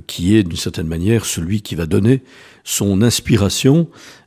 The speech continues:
euh, dans tous les autres, à tous les autres documents qui ne sont que l'explicitation de, euh, Lumen Gentium. Euh, il vaut la peine sans doute de commencer cet enseignement sur, euh,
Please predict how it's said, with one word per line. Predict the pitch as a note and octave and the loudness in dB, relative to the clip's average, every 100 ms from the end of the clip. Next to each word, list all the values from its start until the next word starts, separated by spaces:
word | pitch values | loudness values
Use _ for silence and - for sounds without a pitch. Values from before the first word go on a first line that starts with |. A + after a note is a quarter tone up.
| - | -8
euh, | F2 E2+ | -6 -6
dans | D2+ G#2 | -4 -4
tous | F#2 D3+ | -2 2
les | C3+ A2 | 2 4
autres, | B2+ - - F2+ E2 - | 2 2 -2 -4 -2 -6
à | |
tous | G2+ C3 | -4 0
les | A2+ | 2
autres | F#2+ - D#2 | 2 -2 -6
documents | E2 - D2 A#2 | -8 -6 -2 -2
qui | - | -4
ne | D#2+ | -6
sont | - | -6
que | A2 - | -6 0
l'explicitation | A2 - - A2+ - - - - G2+ B2+ - - - - - A2+ | 0 2 0 -2 -2 -6 -6 -2 -2 -4 -10 -20 -20 -20 -18 -14
de, | C#2+ F2+ G2+ - | -4 0 2 0
euh, | E2+ D2 D2 | -6 -6 -6
Lumen | F2 F#2 G#2+ G2 | -2 0 2 2
Gentium. | F#2 D#2+ - D2 - - _ _ _ _ - - - - - _ _ - | 0 -2 -4 -8 -12 -18 _ _ _ _ -20 -20 -20 -20 -20 _ _ -10
Euh, | G#2 G#2 F#2+ F2+ E2+ | -6 -4 -2 0 -2
il | - B2 B2 | 0 2 2
vaut | G#2 C3 | 4 4
la | C3+ | 4
peine | - D3+ | 4 2
sans | C3 - A2+ | 2 0 2
doute | C#3 E3 - - _ _ _ _ - | 2 2 -4 -14 _ _ _ _ -12
de | G2 E2+ G2+ A2+ G#2+ G2 G2 F#2+ - D#2 - - E2 - - | -10 -4 2 4 4 2 0 -2 -6 -10 -12 -16 -16 -18 -4
commencer | - A2+ G#2+ - C3 | 0 2 2 2 0
cet | G#2+ - D#2+ - | 0 -6 -10 -10
enseignement | D#2+ - E2 F#2+ A#2+ E3 D3 - - - _ - - | -8 -6 -2 2 4 4 0 -8 -20 -20 _ -16 -10
sur, | - - F#2+ F2+ | -8 -4 -4 -4
euh, | D#2 D2 | -6 -6